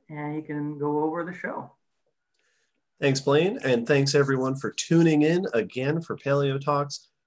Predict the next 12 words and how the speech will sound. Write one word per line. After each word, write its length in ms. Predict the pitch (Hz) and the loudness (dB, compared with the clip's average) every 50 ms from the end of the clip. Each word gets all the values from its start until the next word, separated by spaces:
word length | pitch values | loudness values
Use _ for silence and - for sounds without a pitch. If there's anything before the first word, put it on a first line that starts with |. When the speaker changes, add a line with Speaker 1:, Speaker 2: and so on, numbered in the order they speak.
| _ - - | _ -8 -2
Speaker 2:
Same 300 | - - 170 170 170 170 | 0 2 2 2 2 0
format 580 | 165 - 175 165 165 165 165 160 160 156 - | 0 2 2 2 4 2 2 0 0 -2 -2
as 280 | 143 143 143 143 139 135 | 0 0 2 2 0 0
you've 180 | 143 139 135 139 | 0 -2 0 0
been 140 | 127 110 | -2 -2
accustomed 500 | 101 - - 147 139 139 - - 127 127 | -4 -2 -2 -4 -4 -2 -4 -6 -8 -8
to 220 | - - 135 127 117 | -6 -4 -2 -2 -2
if 100 | 113 - | -2 -2
you've 160 | 110 98 82 | -4 -6 -6
been 160 | 92 87 85 | -6 -8 -8
following 480 | - - 113 113 113 113 107 107 107 110 | -6 -4 -2 -2 0 0 -2 -2 -4 -4
us, 300 | 107 107 - - _ | -6 -8 -8 -12 _